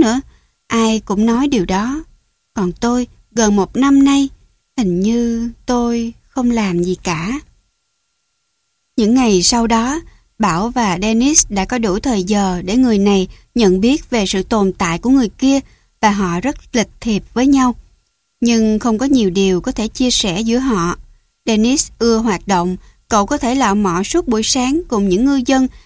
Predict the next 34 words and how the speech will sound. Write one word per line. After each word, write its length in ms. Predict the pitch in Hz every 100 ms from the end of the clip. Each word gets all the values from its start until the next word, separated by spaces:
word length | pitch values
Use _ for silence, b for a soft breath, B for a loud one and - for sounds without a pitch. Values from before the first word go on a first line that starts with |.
| b
bắt 180 | - 294 - -
hà 320 | 240 202 180 -
trên 200 | 233 208
bãi 140 | 190
biển 320 | 226 185 214 302 b b _
và 100 | 202
buổi 160 | 180 214
tối 380 | - 240 277 359
thì 220 | 285 196
xem 260 | 180 233 233
người 120 | 208
ta 140 | 226
câu 200 | 233 269
mực 260 | 269 254 220 -
từ 80 | -
những 260 | 202 185 226
thuyền 260 | 269 214
thúng. 360 | 175 220 247 359 - _ _ _ _ _
Còn 200 | 214 165
Bảo, 360 | 185 160 185 277 b b
cậu 160 | - 185
không 220 | 185 226
muốn 180 | 226 240
lãng 260 | 277 180 214
phí 160 | 262
thời 220 | 277 247
gian 300 | 175 226 226
cho 120 | 220 233
tất 180 | 320 330
cả 220 | - 196 185
những 220 | 226 240
mạo 180 | 247 180
hiểm 260 | 202 190
đó. 280 | 214 247 311